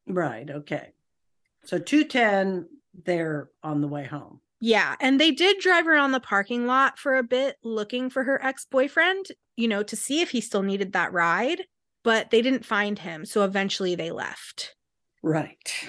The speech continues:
Speaker 2: Now, at the same time all of this was happening, the young woman's friends returned from their coffee run. They parked in the same spot as promised,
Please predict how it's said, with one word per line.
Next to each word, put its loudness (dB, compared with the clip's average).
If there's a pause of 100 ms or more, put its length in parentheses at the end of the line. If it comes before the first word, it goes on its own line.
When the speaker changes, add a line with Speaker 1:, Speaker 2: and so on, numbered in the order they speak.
(840)
Speaker 2:
Now, 4
at 0
the 2
same 2
time 2
all 2
of -4
this -2
was -6
happening, -2
the 0
young 2
woman's -2
friends 2
returned -2
from -4
their -2
coffee 2
run. -4 (400)
They 6
parked 0
in 0
the -2
same 0
spot 2 (100)
as -4
promised, -2